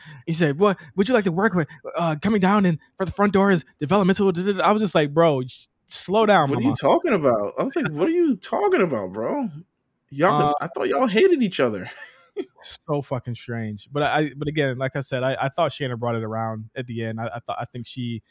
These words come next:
Speaker 1: could be a really good babyface. It's, it's a role, Meals, that's, like, not natural for her to be in, but it's actually working. And I hope that they really, they, they really dig into that. I, I think it could, it could really work. And, I mean, put her up for contention for something more than the tag titles, I think. You know what I mean? Like, I,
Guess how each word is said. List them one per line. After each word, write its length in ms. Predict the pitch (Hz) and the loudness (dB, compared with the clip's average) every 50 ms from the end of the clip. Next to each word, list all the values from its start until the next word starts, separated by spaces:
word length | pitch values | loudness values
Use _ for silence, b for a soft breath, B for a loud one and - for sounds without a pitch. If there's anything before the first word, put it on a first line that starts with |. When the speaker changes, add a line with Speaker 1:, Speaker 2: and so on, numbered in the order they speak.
| _ _ _ _ _ - | _ _ _ _ _ -6
Speaker 1:
could 240 | - 165 175 175 151 | -2 -2 -2 -2 0
be 140 | 147 156 | 0 0
a 60 | 156 143 | 2 2
really 220 | 135 143 139 143 | 2 0 0 0
good 160 | 135 143 135 | 0 0 0
babyface. 520 | 131 131 131 131 127 - - 127 123 113 - | 0 0 0 -2 -2 -2 -2 -2 -2 -2 -4
It's, 160 | 135 - - - | -8 -8 -6 -8
it's 160 | 160 - - | -8 -8 -8
a 60 | 160 | -8
role, 540 | 151 147 147 156 190 220 220 202 170 160 143 | -6 -2 0 0 2 2 2 2 0 -4 -8
Meals, 360 | 147 143 143 139 139 139 127 | -8 -6 -4 -2 -2 -4 -4
that's, 280 | - 139 123 - - - _ _ - | -4 -8 -10 -10 -14 -18 _ _ -6
like, 320 | 127 120 120 110 _ _ _ _ _ _ _ _ _ _ _ _ _ 131 | -4 -4 -4 -4 _ _ _ _ _ _ _ _ _ _ _ _ _ -14
not 380 | 131 131 127 139 160 190 185 - _ _ _ _ _ _ _ _ _ _ - | -6 -2 0 2 2 0 0 -2 _ _ _ _ _ _ _ _ _ _ -6
natural 760 | 156 135 127 127 147 - - 196 214 233 262 294 330 330 330 _ _ _ _ _ _ - | -4 -2 0 -2 -2 -2 -2 0 2 2 2 0 -4 -8 -14 _ _ _ _ _ _ 0
for 100 | 180 196 | 2 4
her 120 | 226 226 | 4 4
to 80 | 220 208 | 4 2
be 240 | 156 165 180 190 | 0 0 2 4
in, 220 | 202 226 277 277 220 | 4 4 2 0 0
but 160 | 165 175 165 | 0 2 2
it's 160 | 160 139 - - - | 2 -2 -2 -4 -2
actually 320 | 160 180 185 - 202 170 | -2 -2 -2 -2 -2 -2
working. 600 | 143 123 131 139 139 - - 131 104 98 - 131 _ _ _ - | 0 2 4 4 4 4 0 -8 -10 -10 -14 -18 _ _ _ -6
And 100 | 143 147 | -2 0
I 60 | 143 | 2
hope 220 | 135 139 165 160 - | 4 4 2 2 2
that 80 | 165 147 | 0 0
they 140 | 156 151 139 | 2 0 2
really, 340 | 139 143 147 139 135 131 | 2 2 2 2 2 0
they, 220 | 131 131 135 135 123 | 0 0 -2 -2 -2
they 180 | - 135 131 | -2 -4 -4
really 220 | 131 135 139 131 127 | -2 -2 -2 -2 -2
dig 180 | 120 127 120 | -2 -2 -2
into 200 | 127 120 117 110 | -2 -2 -2 -2
that. 280 | 110 104 101 - - - | -2 -4 -4 -6 -6 -4
I, 180 | 135 123 - 120 | -4 -4 -4 -4
I 40 | |
think 200 | 123 - 139 127 | -6 -6 -8 -8
it 100 | 135 127 | -8 -10
could, 120 | 123 135 - | -10 -10 -10
it 80 | 131 | -8
could 140 | - 139 123 | -8 -8 -8
really 220 | 123 127 127 127 123 | -6 -6 -4 -4 -4
work. 340 | 117 120 120 135 135 - | -4 -2 -2 -2 -2 -4
And, 180 | 131 120 117 113 b b b b b _ - | -6 -6 -6 -8 b b b b b _ -4
I 40 | 214 | -2
mean, 120 | 214 196 | -2 0
put 140 | - 240 247 | 2 2 2
her 80 | 262 | 2
up 80 | 247 240 | 2 2
for 120 | - 240 | 0 -2
contention 380 | 208 214 - - 196 185 - 185 | -2 -2 0 0 -2 -2 -2 -6
for 120 | 156 151 | -6 -4
something 260 | - - 151 - 143 139 | -4 -4 -4 -4 -4 -2
more 160 | 139 135 135 | 0 0 0
than 100 | 131 127 | -2 -4
the 80 | 120 | -6
tag 220 | 113 - 123 117 113 | -4 -4 -4 -4 -4
titles, 300 | - 107 104 107 107 107 | -6 -8 -6 -6 -6 -8
I 100 | 104 101 | -8 -8
think. 220 | - 107 95 98 - | -10 -12 -14 -12 -10
You 60 | 127 | -8
know 60 | 135 | -6
what 80 | 135 135 | -4 -4
I 40 | |
mean? 200 | 135 139 139 139 | -4 -2 -2 -2
Like, 160 | 135 127 123 131 | -2 -4 -4 -4
I, 160 | 104 123 | -6 -6